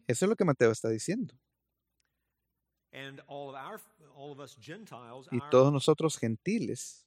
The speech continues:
Speaker 2: our future's all wrapped up in him
Speaker 1: nuestro
Speaker 2: also
Speaker 1: futuro
Speaker 2: because
Speaker 1: está atado en
Speaker 2: the
Speaker 1: Él
Speaker 2: universal
Speaker 1: también,
Speaker 2: promises made to
Speaker 1: por
Speaker 2: Abraham
Speaker 1: las
Speaker 2: were fulfilled.
Speaker 1: promesas
Speaker 2: So he's not
Speaker 1: universales
Speaker 2: just the
Speaker 1: hechas
Speaker 2: king of the
Speaker 1: a
Speaker 2: Jews, he's the
Speaker 1: Abraham.
Speaker 2: king of the world.
Speaker 1: No, porque Jesús no es solo el rey de los judíos, sino el
Speaker 2: And
Speaker 1: rey del
Speaker 2: everyone who will be
Speaker 1: mundo.
Speaker 2: saved by him,
Speaker 1: Y todos
Speaker 2: all
Speaker 1: los que
Speaker 2: of
Speaker 1: serán,
Speaker 2: our
Speaker 1: sean
Speaker 2: future is
Speaker 1: salvos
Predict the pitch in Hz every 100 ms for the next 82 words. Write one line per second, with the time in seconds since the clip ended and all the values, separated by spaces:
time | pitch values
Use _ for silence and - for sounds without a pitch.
0 | _ 135 135 151 143 135 131 135 131 131
1 | - 135 127 120 110 139 139 - 139 135
2 | 110 175 233 147 123 - 131 - 147 151
3 | - 131 - 143 127 117 269 117 117 113
4 | 107 123 120 120 113 123 127 123 131 139
5 | 131 127 117 120 120 131 156 170 160 131
6 | 123 165 165 143 143 165 147 123 110 127
7 | 120 113 120 202 139 120 110 113 127 -
8 | 123 120 117 120 - 113 143 151 165 175
9 | 160 135 156 156 143 139 214 - 127 131
10 | 135 127 110 131 233 143 - 156 156 123
11 | 147 135 143 131 127 151 208 214 196 156
12 | - 143 147 - - 147 147 147 160 151